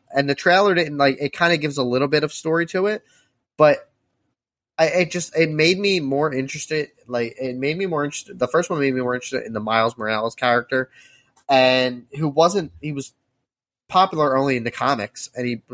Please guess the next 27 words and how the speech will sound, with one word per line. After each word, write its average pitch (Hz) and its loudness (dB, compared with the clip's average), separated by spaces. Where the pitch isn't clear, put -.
kinda 139 0
gave 123 0
him 127 -4
more 117 -2
of 113 -2
a, 110 0
a, 110 0
like, 120 0
a 113 2
mainstream, 113 -2
um, 110 4
like, 123 0
presence. 131 -2
And 135 4
I'm 123 2
glad, 127 4
'cause 110 -6
I, 110 2
I, - -2
like, 120 -2
I, 127 2
he's 147 -4
one 147 2
of 151 2
my, 131 0
he's 135 -6
probably 117 -2